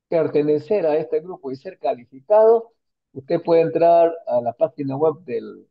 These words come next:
concitec, concitec punto gov punto pe, y allí entra a la sección C T I Vitae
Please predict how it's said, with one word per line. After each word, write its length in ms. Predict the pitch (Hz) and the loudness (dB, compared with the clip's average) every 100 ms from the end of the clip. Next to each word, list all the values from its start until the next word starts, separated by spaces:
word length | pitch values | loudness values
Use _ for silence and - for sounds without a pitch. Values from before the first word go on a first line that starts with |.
| _ _ | _ _
concitec, 580 | - 180 170 165 165 214 214 _ | -6 -6 -4 -6 -2 -2 -4 _
concitec 600 | 131 123 - 135 170 170 _ _ _ | -12 -12 -12 -8 -6 -6 _ _ _
punto 300 | 156 143 139 | -12 -8 -8
gov 520 | - 156 143 156 151 | -2 0 2 0 -2
punto 400 | 156 139 135 - | -6 -8 -10 -8
pe, 500 | - 151 156 196 214 _ _ _ _ _ _ | -4 -4 -4 -4 -4 _ _ _ _ _ _
y 100 | 123 | -2
allí 380 | 120 143 160 156 | -2 0 -2 -2
entra 460 | - 151 151 143 143 | -2 -2 0 -2 -2
a 340 | - 104 101 | -4 -6 -6
la 360 | 98 - 98 - _ | -6 -10 -14 -16 _
sección 640 | - - - 139 135 131 | -20 -8 0 2 2 -2
C 420 | - - 165 165 165 | -6 0 2 2 4
T 140 | 151 | 4
I 380 | 160 185 185 - | 4 0 -4 -8
Vitae 640 | - 113 - 165 175 208 | -12 -10 -2 2 4 2